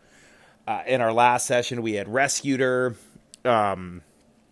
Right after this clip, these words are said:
brought her, snuck her back safely to the orphanage that our party controls or owns or operates or whatever <laughs> you wanna call it. I don't know what you call an orphanage person.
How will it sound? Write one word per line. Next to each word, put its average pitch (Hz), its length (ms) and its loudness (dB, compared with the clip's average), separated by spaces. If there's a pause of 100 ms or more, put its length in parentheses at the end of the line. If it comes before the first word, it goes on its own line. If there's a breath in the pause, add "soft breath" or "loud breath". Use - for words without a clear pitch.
(320)
brought 139 320 4
her, 139 120 2
snuck 135 360 -2
her 147 100 2
back 123 260 2
safely 120 760 -4 (320 soft breath)
to 117 560 -2
the 113 160 -6
orphanage 127 600 -2
that 113 180 2
our 107 120 4
party 107 500 -2
controls 104 840 -6
or 90 280 -12 (120)
owns 104 480 -6
or 87 200 -10
operates 107 560 -4
or 113 40 0
whatever 110 320 2
<laughs> - 0 -
you 202 120 4
wanna 175 240 6
call 147 260 8
it. 127 60 2
I 131 60 2
don't 139 120 2
know 131 120 2
what 120 120 0
you 113 80 -8
call 110 200 -4
an 104 80 -6
orphanage 104 520 -10
person. 95 480 -10